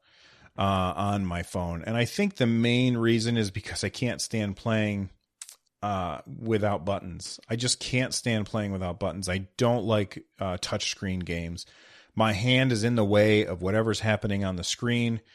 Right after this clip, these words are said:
uh, and it's just not fun to me. My son's solution was, "Well, Dad, just play it on your iPad. Uh, that way your thumb isn't covering up as much of the screen." And that's true. That makes sense. I guess I just don't care.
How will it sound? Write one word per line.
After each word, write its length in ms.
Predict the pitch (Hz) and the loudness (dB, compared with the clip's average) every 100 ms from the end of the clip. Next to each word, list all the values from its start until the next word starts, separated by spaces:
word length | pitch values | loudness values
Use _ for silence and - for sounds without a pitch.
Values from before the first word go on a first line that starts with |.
| _ _ _ - | _ _ _ -6
uh, 320 | 101 104 104 | -2 0 0
and 140 | 113 123 | 0 0
it's 120 | 123 | -2
just 220 | 170 - | -4 0
not 220 | 156 143 | 0 0
fun 280 | - - 113 | -2 -4 -2
to 120 | - | -2
me. 160 | 135 147 | -2 0
My 180 | 127 113 | 2 2
son's 840 | - 131 123 117 101 107 98 - 135 - - | 2 2 2 0 -4 -6 -4 -6 -8 -14 -12
solution 640 | - - 104 117 - 107 | -6 -2 0 0 -2 -4
was, 240 | 98 95 95 | -2 -4 -2
"Well, 120 | 107 | -4
Dad, 280 | 101 113 104 | 0 -2 -2
just 220 | 98 - | -6 -8
play 200 | - 107 | -2 -2
it 60 | 98 | 0
on 100 | 92 | -4
your 120 | 78 | -4
iPad. 580 | 95 110 85 73 95 123 _ _ _ _ _ | -2 -2 -2 -4 -6 -10 _ _ _ _ _
Uh, 240 | 87 80 82 | -8 -8 -2
that 160 | 107 101 | 0 2
way 100 | 104 | 0
your 100 | 95 | 0
thumb 280 | - 104 | -2 -2
isn't 200 | 98 95 | -2 -6
covering 400 | - 104 98 92 | -6 -6 -4 -4
up 120 | 95 95 | -6 -6
as 100 | 90 | -8
much 220 | 95 - | -8 -8
of 80 | - | -8
the 60 | |
screen." 340 | - - 90 131 | -8 -6 -6 -4
And 100 | 175 | -2
that's 180 | 202 | -2
true. 400 | - - 143 139 | -4 0 4 4
That 140 | 151 139 | 2 2
makes 240 | 147 156 | 2 0
sense. 540 | - 120 95 117 - - _ _ | 2 2 2 0 -8 -12 _ _
I 120 | 120 | -2
guess 220 | 127 165 - | 0 0 0
I 80 | |
just 240 | 220 226 - | 0 -2 -2
don't 240 | 233 220 | -2 -2
care. 520 | - - - - - | -4 -4 -4 -6 -8